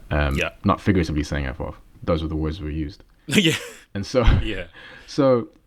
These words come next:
Speaker 1: the ability to do that, right, that's coming from somewhere. And I think it's down to the structural
Speaker 2: Mm.
Speaker 1: incentives there, where it's, it's sort of thinking, "Well, listen, listen, we're filling this round. We've got, we're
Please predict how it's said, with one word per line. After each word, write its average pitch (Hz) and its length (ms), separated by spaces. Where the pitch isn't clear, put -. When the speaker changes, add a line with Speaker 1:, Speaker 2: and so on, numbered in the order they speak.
Speaker 1:
the 135 80
ability 170 260
to - 100
do 107 140
that, 95 260
right, 85 180
that's 113 160
coming 120 180
from 90 160
somewhere. 87 300
And 78 100
I 78 40
think 107 200
it's 85 100
down 90 200
to 82 80
the 80 60
structural 98 400
Speaker 2:
Mm. 80 40
Speaker 1:
incentives 78 440
there, 73 180
where 80 180
it's, - 300
it's 82 180
sort 98 220
of 82 80
thinking, 82 260
"Well, 85 120
listen, 80 320
listen, 82 360
we're 87 80
filling 107 300
this 87 180
round. 73 360
We've 147 200
got, 98 180
we're 98 80